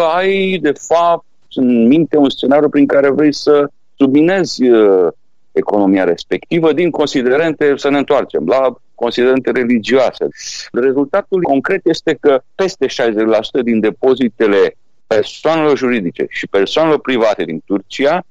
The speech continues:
sunt în monede precum dolarul, mai ales, și euro și alte monede, bineînțeles, liră sterlină britanică, franc elvețian,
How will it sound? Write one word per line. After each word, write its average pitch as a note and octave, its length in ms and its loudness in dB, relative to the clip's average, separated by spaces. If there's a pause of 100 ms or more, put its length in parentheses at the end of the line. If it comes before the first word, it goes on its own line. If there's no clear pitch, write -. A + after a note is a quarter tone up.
(280)
sunt D3 280 -4
în F3 260 0 (220)
monede B2+ 680 2 (160)
precum G#2 360 -2
dolarul, A#2 600 2 (360)
mai A2 220 -2
ales, G2+ 420 -2 (200)
și - 280 -6
euro A2+ 340 2
și - 140 -6
alte G#2 360 0
monede, F2+ 380 -4
bineînțeles, E2+ 680 -2 (680)
liră F2+ 280 0
sterlină F2 520 0
britanică, G2+ 680 -2 (680)
franc F#2+ 240 -4
elvețian, F2+ 840 -2